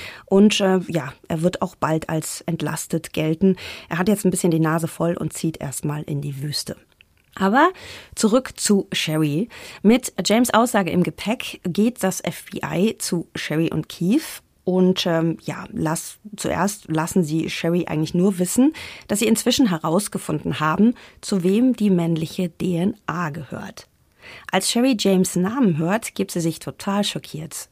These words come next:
„James? Also nein, James ist doch voll der Gute.“ Äh, die Ermittler wollen auch nicht etwa andeuten, dass er etwas mit ihrer Entführung zu tun hatte.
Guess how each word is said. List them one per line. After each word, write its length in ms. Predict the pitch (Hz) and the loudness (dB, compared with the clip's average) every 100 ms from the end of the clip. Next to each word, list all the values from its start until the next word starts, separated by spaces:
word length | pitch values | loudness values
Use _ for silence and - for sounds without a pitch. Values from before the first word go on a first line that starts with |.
| - | -10
„James? 720 | 156 202 240 233 220 - - - | -2 2 4 4 2 -2 -12 -14
Also 140 | 147 | -6
nein, 520 | 156 185 226 214 202 180 | -2 0 2 4 4 2
James 260 | 175 185 | 0 -2
ist 160 | 180 180 | -4 -8
doch 60 | |
voll 180 | - 170 | -4 -2
der 100 | 165 | -2
Gute.“ 560 | 156 214 233 208 208 208 - - - - | 0 2 2 2 2 0 -4 -16 -18 -8
Äh, 220 | 170 175 | -4 -4
die 100 | 170 | 0
Ermittler 280 | 175 185 220 | 4 4 4
wollen 140 | 170 170 | 4 2
auch 80 | |
nicht 160 | 180 - | 0 -2
etwa 140 | - | -6
andeuten, 520 | 156 185 185 170 175 170 | 0 4 4 4 2 2
dass 200 | 156 - | 0 2
er 280 | 190 214 - | 6 6 4
etwas 260 | 185 170 | -2 -2
mit 160 | 180 - | -2 -2
ihrer 160 | 170 160 | -4 -2
Entführung 680 | 160 - 233 269 262 240 | -4 -2 4 4 6 2
zu 160 | - 190 | 2 -6
tun 420 | - 214 226 185 | -4 2 4 4
hatte. 440 | 190 196 190 185 | 0 0 2 2